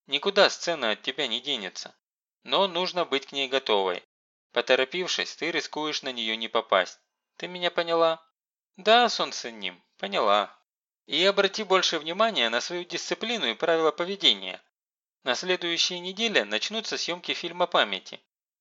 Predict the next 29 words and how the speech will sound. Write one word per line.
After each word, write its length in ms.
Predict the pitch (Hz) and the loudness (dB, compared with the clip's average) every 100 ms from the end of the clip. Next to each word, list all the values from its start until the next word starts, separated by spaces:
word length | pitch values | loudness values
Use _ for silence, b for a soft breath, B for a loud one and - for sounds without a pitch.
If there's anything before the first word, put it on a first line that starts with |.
| _ | _
Мне 220 | 123 143 175 | -8 -4 -2
будет 320 | - 175 175 | -2 -2 -2
нужно, 360 | 226 190 117 | -4 -4 -6
чтобы 300 | 95 - 117 | -4 -4 -4
тебя 320 | 117 147 190 175 | -6 0 4 4
отпускали 600 | - 143 - 160 151 160 | 2 -6 -2 0 0 -2
из 60 | |
школы. 460 | - - 110 92 - _ _ _ _ - | -4 0 0 0 -6 _ _ _ _ 0
А 120 | 135 | 2
у 60 | |
тебя 240 | 151 196 135 | 4 2 2
с 100 | 107 | 0
дисциплиной 680 | 123 127 180 208 214 143 101 | -8 -6 -6 -6 -4 -4 -4
полный 380 | - 165 151 | -2 -2 -4
провал. 580 | 135 - 175 113 87 - _ _ _ _ | 0 2 6 6 4 -2 _ _ _ _
Как 240 | - 226 - | 2 2 2
мне 140 | 135 | -2
просить 400 | - 139 - - | 0 0 -2 0
отпускать 540 | 107 - 156 - 151 | 0 0 -4 0 0
тебя 240 | - 101 98 | -2 0 2
в 60 | |
такой 280 | - 101 120 | 2 -4 -4
ситуации? 640 | - - 147 113 - - - _ _ _ _ _ _ _ _ - | -6 0 4 4 4 -8 -18 _ _ _ _ _ _ _ _ -4
Я 160 | 131 151 | 0 2
поняла, 420 | 208 220 202 151 | 2 4 6 6
господин 480 | 190 - 196 175 156 | 4 0 -4 -6 -8
президент, 580 | 151 143 143 107 92 - | -8 -6 -6 -6 -8 -12
постараюсь. 760 | 196 - 214 151 95 87 - _ _ _ _ _ _ _ _ | -12 -2 4 4 4 -2 -16 _ _ _ _ _ _ _ _
Старайся. 720 | - - 202 139 107 101 - | -14 2 6 8 8 4 -6